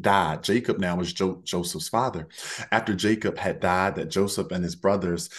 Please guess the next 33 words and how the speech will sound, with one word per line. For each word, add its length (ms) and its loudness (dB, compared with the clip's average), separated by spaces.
uh, 160 4
wanted 300 2
to 120 0
test 360 -2
the 60 2
waters 420 0
to 100 -4
see 220 2
if 120 0
Joseph 500 0
was 160 2
still 320 0
angry 400 -2
with 240 -8
them. 320 -8
And 120 2
so 160 2
they 120 4
sent 300 2
this 240 0
message. 640 2
They 100 0
sent 260 0
a 40 2
message 680 2
over 400 0
to, 400 0
to 160 4
Joseph 600 2
to 140 -2
test 400 -2
his 200 0
temperature, 600 0